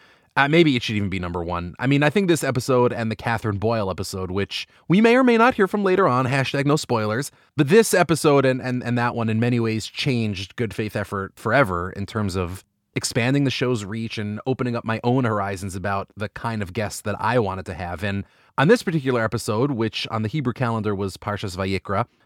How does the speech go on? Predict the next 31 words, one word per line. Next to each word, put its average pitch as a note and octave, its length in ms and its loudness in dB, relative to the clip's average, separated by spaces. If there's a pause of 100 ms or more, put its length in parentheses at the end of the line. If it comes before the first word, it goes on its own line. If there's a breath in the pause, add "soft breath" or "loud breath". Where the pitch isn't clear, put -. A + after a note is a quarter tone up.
(140)
it C#3 60 0
was C#3 160 0
the D3 80 2
first A#3 340 4
week D#3+ 220 -2
that - 120 0
we'd C3 160 0
started - 380 0
talking A#2+ 400 -4
about G#2+ 260 -2
the G2+ 80 -4
book A#2+ 240 0
of F#2+ 140 0
Leviticus, F#2+ 640 -2 (360 soft breath)
with A2 160 -4
all B2 440 2
its G2+ 320 -8
rituals C3+ 540 -2
and G2+ 80 -6
its - 120 -8
traditions. C3+ 560 -2
And D3 220 2
it D#3 80 0
was E3+ 160 2
an E3 80 0
occasion B2 640 0
for B2+ 220 -4
us, F#3+ 200 2
myself A#2 360 -4
and A2+ 100 -4
Trey, C3 360 0